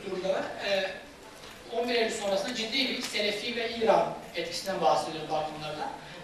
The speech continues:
Bir nebze vardı, bir nebze çok ciddi abartılmıştı medya üzerinde. Mesela işte iki bin altı yedide kitaplar çıkmıştı. Balkan halifeliği, işte Bal-, halifelik Balkanlarda kurulacaktır. İngilizce literatüre bakarsanız. Dolayısıyla, e, e, bunun tabii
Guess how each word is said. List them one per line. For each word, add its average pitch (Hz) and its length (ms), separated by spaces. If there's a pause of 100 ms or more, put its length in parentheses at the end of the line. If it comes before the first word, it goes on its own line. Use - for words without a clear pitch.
Bir 330 280
nebze 302 280
vardı, - 260 (100)
bir 294 140
nebze - 240
çok 294 180
ciddi 294 200
abartılmıştı 240 640 (100)
medya 180 380
üzerinde. 165 240 (100)
Mesela 180 500
işte 180 160
iki 175 180
bin 180 460
altı 170 220
yedide 185 320 (300)
kitaplar 202 460
çıkmıştı. - 320 (120)
Balkan 185 440 (400)
halifeliği, 160 720
işte - 220
Bal-, 185 200 (100)
halifelik 196 420
Balkanlarda 180 640
kurulacaktır. 165 440
İngilizce 196 320
literatüre 180 460
bakarsanız. - 440 (400)
Dolayısıyla, 311 600 (960)
e, 226 60
e, 220 220 (400)
bunun 339 180
tabii 320 280